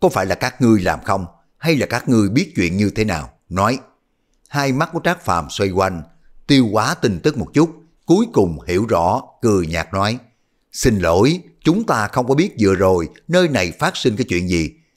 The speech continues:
Chúng ta chỉ tới đón gia chủ của chúng ta về phủ thôi." "Gia chủ sao?" Mạnh Hạo Đông nhíu mày nhìn Lạc Dân Hải sau lưng của Trác Phàm, nhất thời hiểu rõ tất cả. "Thì ra là thế, các ngươi là người của Lạc gia."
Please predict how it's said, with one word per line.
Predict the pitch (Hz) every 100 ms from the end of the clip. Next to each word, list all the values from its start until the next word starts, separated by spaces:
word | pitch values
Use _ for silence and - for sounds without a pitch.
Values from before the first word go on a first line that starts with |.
| _
Chúng | - 175 226
ta | 135 107
chỉ | - 113
tới | 107 127 151
đón | 139 175 147
gia | 117
chủ | - 90
của | 107 123
chúng | 147
ta | 143 107 92
về | 98 80
phủ | 87 117
thôi." | - 104 85 - _ _ _ _ _ -
"Gia | 135 160 127
chủ | - 101 170
sao?" | - 107 - _ _ _ _
Mạnh | 117 92 107
Hạo | 101 92
Đông | 110 104 90 - _ -
nhíu | 156 226
mày | 160 107
nhìn | 92 107 98
Lạc | 92 95 -
Dân | 131 107
Hải | 87 110
sau | - 120 107
lưng | 101
của | 107
Trác | 143 -
Phàm, | 95 82 73 - _ _
nhất | 185 233 -
thời | 107 95
hiểu | 82 92 113
rõ | 92 92
tất | - 131
cả. | 85 80 104 - _ _ _ _ _ -
"Thì | 117 95
ra | 107 101 95
là | 90
thế, | 90 101 131 190 - _ _ _
các | 160 160 -
ngươi | 123 120 110 98 92
là | 95
người | 101 104
của | 95
Lạc | 117 90 101
gia." | 104 95